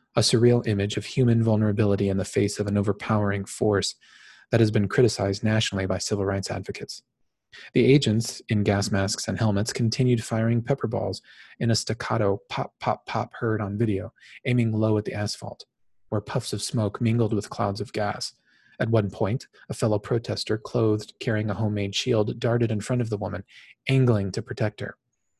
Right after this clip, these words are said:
But the woman sidestepped him. He jumped out of the way, perhaps realizing that he made them both a target. Before it was over, she struck ballet poses and reclined on the street. She also sat on the asphalt, in a yoga-like position facing officers before they left.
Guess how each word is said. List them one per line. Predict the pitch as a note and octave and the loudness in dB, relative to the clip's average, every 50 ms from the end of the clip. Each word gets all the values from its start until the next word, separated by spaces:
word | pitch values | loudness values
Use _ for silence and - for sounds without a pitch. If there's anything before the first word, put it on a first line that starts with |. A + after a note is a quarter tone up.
| _ _ _ _ _ | _ _ _ _ _
But | - A#2+ | -4 2
the | - C3+ | 4 4
woman | C3 C#3+ D#3 D3+ C3+ | 6 6 4 2 0
sidestepped | - B2+ B2 C3+ C3 - - - - - | -2 -2 -2 -2 -2 -4 -6 -6 -6 -8
him. | - - _ _ _ _ _ _ _ _ _ _ _ | -12 -14 _ _ _ _ _ _ _ _ _ _ _
He | - B2 | -4 -2
jumped | A2+ A2+ A#2+ G2+ G2 A2+ | 2 2 2 2 2 2
out | G2+ G2 | 0 0
of | G2+ G2+ | 0 -2
the | G#2+ | -2
way, | G#2+ A2+ A2 G#2 G2 - | -2 0 -2 -2 -4 -2
perhaps | - A2+ G#2+ A2 G#2 - - | 0 2 2 2 2 0 0
realizing | G#2+ A2+ A2+ A2 G#2 G2 G2 G2 G2+ G2+ G2+ | 2 2 2 2 2 0 -2 -4 -4 -2 -2
that | G2+ G#2 | -2 0
he | G2+ G#2 | 0 0
made | G#2 G#2 G#2 G#2 G2+ | 0 0 0 0 -2
them | G2+ G2+ | -2 -2
both | G2 G#2 G2 - | -2 -2 -4 -4
a | A2 | -6
target. | - - A2 A2+ A2+ G#2 - - _ _ _ _ _ _ _ _ _ _ _ _ _ | -4 -2 -2 0 0 -2 -6 -6 _ _ _ _ _ _ _ _ _ _ _ _ _
Before | - A2+ - C#3 B2+ | -12 0 2 4 4
it | A#2+ | 4
was | A2 G#2+ G#2+ | 2 2 2
over, | A#2+ A#2 G#2+ G#2+ G2 A#2+ A#2 - _ _ _ _ _ _ _ | 2 2 2 2 -2 -4 -4 -10 _ _ _ _ _ _ _
she | - - B2 A2+ | -8 -6 -4 -4
struck | - - - A#2 G#2+ - - - | -4 -2 0 -2 -2 -2 -2 -2
ballet | A2 G2+ G#2+ A2+ B2 B2+ | 0 0 2 2 2 0
poses | - - G#2+ A2 A2+ - A2 - - - _ _ _ _ _ _ | 0 -2 -6 -6 -6 -10 -10 -12 -12 -14 _ _ _ _ _ _
and | - A2+ G#2+ G#2 | -6 -4 -2 -2
reclined | G#2 G2+ - - - A#2 A2 A2 A2 G#2 | -2 -4 -4 -4 -2 0 0 2 2 0
on | G#2+ G2+ | 0 -2
the | G2 F#2+ | -4 -4
street. | - - - B2 A2 G#2 - - _ _ _ _ _ _ _ _ _ _ _ _ _ _ - - - - _ _ | -6 -4 -2 -2 -2 -2 -4 -12 _ _ _ _ _ _ _ _ _ _ _ _ _ _ -20 -20 -20 -20 _ _
She | _ - - C3 | _ -6 -2 -2
also | C#3 C#3+ - - | 0 0 0 0
sat | - - A#2+ A2 G#2+ | 0 0 0 0 0
on | G#2 | 0
the | G2+ G2+ | 0 0
asphalt, | G#2+ A#2+ C3 - - - - - - _ _ _ _ _ _ _ _ | 0 0 -2 -2 -6 -10 -16 -16 -20 _ _ _ _ _ _ _ _
in | - A#2+ | -2 0
a | A2 | 0
yoga-like | G#2 G#2 A2 A2+ A#2+ A#2 A#2+ G#2 G#2 G2+ G2 - - | 2 4 4 4 4 4 2 2 2 0 -2 -4 -4
position | - G#2+ G#2+ A2+ A2+ - G2 G2 | -4 -2 -2 -2 -2 -4 -6 -8
facing | - - A2 G#2+ - A#2+ A2 | -4 -2 -2 -2 -2 -2 -2
officers | A2 A2 A#2+ A#2 - - - - F#2+ - | -2 -2 -2 -2 -4 -6 -6 -6 -8 -8
before | - G#2+ - - G2+ G2+ | -8 -8 -4 -4 -4 -2
they | G2 G2 | -2 -2
left. | G#2+ G#2+ F#2 - - - | -4 -4 -6 -8 -12 -20